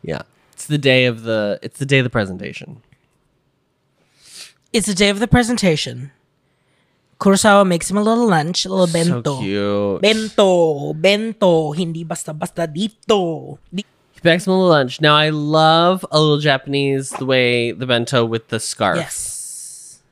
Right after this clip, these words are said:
Speaker 1: You gotta have the scarf. The scarf is part of the, it's part of the whole thing.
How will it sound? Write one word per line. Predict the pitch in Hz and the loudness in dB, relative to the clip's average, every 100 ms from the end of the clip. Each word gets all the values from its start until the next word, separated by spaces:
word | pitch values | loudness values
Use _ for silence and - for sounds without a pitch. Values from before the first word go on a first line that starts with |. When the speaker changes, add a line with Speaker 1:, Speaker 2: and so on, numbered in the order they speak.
| _ _ _ _ _ _ _ - | _ _ _ _ _ _ _ -8
Speaker 1:
You | 151 | -2
gotta | 151 156 156 | 2 2 2
have | 147 | 0
the | 135 | -2
scarf. | - - 85 - - | -4 -2 -2 -4 -4
The | 139 | -4
scarf | - 151 160 165 | 0 0 2 -2
is | 160 | -6
part | - 135 127 | 0 2 2
of | 117 104 | 0 0
the, | 107 104 101 98 - - | 0 0 -2 -6 -14 -12
it's | 139 | -10
part | - 156 | -4 -2
of | 123 | -2
the | |
whole | 117 113 | -4 -6
thing. | - 165 117 - | -2 -2 -4 -10